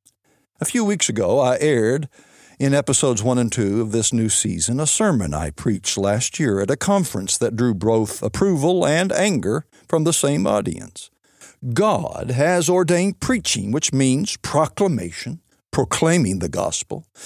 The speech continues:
declaring it to people with an authority that does not come from self,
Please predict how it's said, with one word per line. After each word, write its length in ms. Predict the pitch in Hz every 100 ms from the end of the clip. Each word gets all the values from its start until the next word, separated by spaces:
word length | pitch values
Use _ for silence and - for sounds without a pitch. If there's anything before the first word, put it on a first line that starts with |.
| -
declaring 640 | 151 - 180 208 233 240
it 140 | 226 -
to 100 | 196
people 540 | - 180 123 127 151
with 220 | 135 135
an 160 | 123 120
authority 800 | 107 - 202 220 135 95 - 107
that 180 | 123 117
does 180 | 123 123
not 280 | 170 -
come 240 | - 170 156
from 240 | 156 113
self, 880 | - - 185 92 - - _ - -